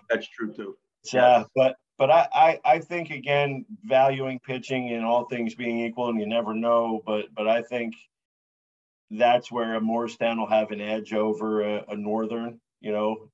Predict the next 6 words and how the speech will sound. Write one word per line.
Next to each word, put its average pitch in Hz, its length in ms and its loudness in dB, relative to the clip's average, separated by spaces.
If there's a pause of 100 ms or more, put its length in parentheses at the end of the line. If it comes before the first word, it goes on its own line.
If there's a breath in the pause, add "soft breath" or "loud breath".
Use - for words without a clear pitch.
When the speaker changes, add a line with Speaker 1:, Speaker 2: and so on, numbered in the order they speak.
(200)
Speaker 2:
Um, 92 580 -8 (680)
so - 240 -8
I'm 107 180 0
gonna 143 140 -4
say, 117 320 -4
uh, 113 80 -4